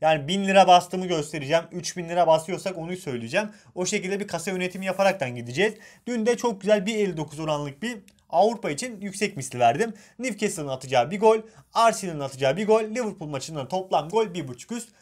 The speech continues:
Avrupa'da oranı bir elli dokuz ediyordu. Tebrik edelim. Güzel bir şekilde kazanç sağladık buradan da.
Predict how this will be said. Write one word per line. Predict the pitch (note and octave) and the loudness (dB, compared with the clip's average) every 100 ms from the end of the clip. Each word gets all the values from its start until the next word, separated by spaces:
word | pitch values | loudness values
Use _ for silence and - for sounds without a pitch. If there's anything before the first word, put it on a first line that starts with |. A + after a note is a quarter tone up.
| - | -2
Avrupa'da | A#3+ A3 G3+ D#3+ C#3+ | 4 4 4 -2 0
oranı | D3 G3 F#3+ | 0 0 -2
bir | A3 | -4
elli | F#3+ E3 C3+ | -4 -4 -4
dokuz | A#2+ A2+ | -6 -4
ediyordu. | E3 G3 E3 G#3 G#3+ - - | -2 0 0 0 -2 -8 -4
Tebrik | C4 F#3+ F3 | -2 -2 -4
edelim. | C3 D#3+ G3 | -6 -6 -6
Güzel | E3 E3 | -2 0
bir | C#3 | -2
şekilde | C3 A#2 A2+ | -10 -12 -8
kazanç | D#3 D#3 F3 | -4 -4 -4
sağladık | - E3 C3+ B2+ B2 | 2 4 4 -2 -10
buradan | A2+ A2+ A#2+ | -8 -6 -2
da. | F#3+ A3 | 0 0